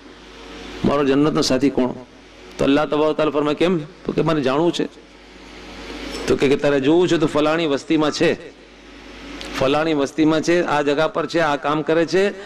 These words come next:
આ તેનું નામ છે, તે તારો જન્નતનો સાથી છે."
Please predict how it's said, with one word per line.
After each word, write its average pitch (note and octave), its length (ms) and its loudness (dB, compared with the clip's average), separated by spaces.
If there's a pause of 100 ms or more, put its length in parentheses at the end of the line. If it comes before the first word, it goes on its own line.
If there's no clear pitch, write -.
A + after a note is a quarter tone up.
(140)
આ D#3+ 220 0
તેનું C#3+ 320 2
નામ C#3 240 2
છે, C#3 120 0
તે F#3 200 0
તારો E3+ 260 2
જન્નતનો C#3 360 2
સાથી A#2 320 0
છે." A2+ 200 0